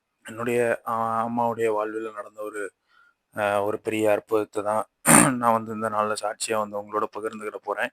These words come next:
ஆ, first of all என்ன அப்படின்னு பார்த்தீங்க, என்னோட பேர் என்னன்னா ஆண்ட்ரூ. ஆ, என்னுடைய ஊர் வந்து தூத்துக்குடி டிஸ்ட்ரிக்ட் நாசரத்துலேருந்து நான் வந்து பேசிட்டு இருக்கிறேன். ஆ, ஆ, நாங்க ஒரு சின்ன ஃபேமிலி தான். அப்பா ஒரு,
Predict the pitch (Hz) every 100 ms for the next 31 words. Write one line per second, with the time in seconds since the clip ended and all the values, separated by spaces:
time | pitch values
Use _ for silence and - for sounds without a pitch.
0 | _ _ - _ _ _ _ 123 117 117
1 | 113 120 127 120 131 123 117 127 113 113
2 | 107 110 110 110 113 110 - 120 135 120
3 | 110 117 110 117 107 117 156 _ _ _
4 | _ - 104 101 104 110 107 104 117 113
5 | 107 113 113 110 107 110 107 107 101 101
6 | - 107 107 104 107 110 107 107 104 104
7 | 101 104 104 - 101 107 - 101 - 127
8 | - _ _ _ _ _ - - 104 101
9 | 85 110 110 107 - 123 120 120 120 120
10 | 120 117 - - - 120 - 135 127 -
11 | 113 110 107 107 123 - 120 110 - 110
12 | 110 110 104